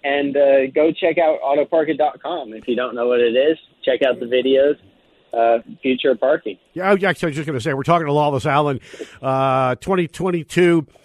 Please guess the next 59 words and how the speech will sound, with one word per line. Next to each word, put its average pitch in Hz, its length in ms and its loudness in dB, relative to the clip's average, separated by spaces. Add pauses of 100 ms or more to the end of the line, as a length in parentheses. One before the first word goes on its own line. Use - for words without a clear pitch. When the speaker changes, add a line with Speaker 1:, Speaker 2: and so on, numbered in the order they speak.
(120)
Speaker 2:
full-time 165 560 0
with 143 100 -4
Nice 147 240 -6
Motorsports 151 520 -2
in 139 60 -10
the 123 60 -6
Truck - 240 -2
Series, 143 320 -4
a, 135 60 -4
a 135 180 -6
great 139 260 -6
favorite. 151 440 -6 (200)
He's 139 120 -8
been 151 160 -2
in 135 80 0
studio 143 360 -4
here 131 140 -4
many 135 220 -4
times 135 320 -6
with 117 100 -8
us, 123 200 -6
and, 117 120 -12 (480)
uh, 120 160 -10
we've 131 160 -6
hung 131 160 -4
out 127 160 -6
quite 131 220 -4
a 120 40 -6
bit. 123 240 -6
Uh, 143 220 -2 (300)
so, 233 220 0 (440)
t-, 180 160 -18
t-, 185 300 -10
in 180 160 -4 (260)
forty-five 240 580 0
seconds 180 340 -2
or 131 100 -4
less, 98 280 -8 (760)
what 190 280 4
the 269 160 6
hell 240 220 6
is 156 120 2
Auto 170 300 6
Park 170 320 0
It? 82 180 -16
So 151 160 -12
for 151 140 -10
people 170 340 -2
listening, 156 280 -2
driving 156 240 0
around, 135 80 -4
what 220 100 -6
the 262 100 -8
hell 214 120 -4
is 180 40 -8
an 170 60 -4
Auto 196 180 -4
Park - 200 -12
It? - 120 -20